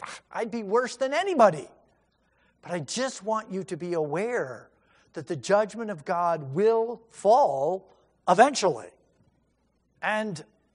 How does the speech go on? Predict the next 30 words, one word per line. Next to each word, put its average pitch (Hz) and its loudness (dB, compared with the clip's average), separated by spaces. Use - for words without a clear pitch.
I 220 4
fear 294 -8
for - -10
you. 104 -12
I 196 0
fear 262 -2
for - -10
that 180 2
event 175 -4
and 165 -6
that 202 4
day. 190 0
You 262 2
will 185 0
stand 247 -4
before 185 0
God, 196 0
and 165 -4
you 233 0
will 269 0
give 233 -4
an 240 -6
account 240 -6
for 226 -12
your 214 0
life, 196 4
just 277 -2
like 269 2
I 254 2
will. 180 -2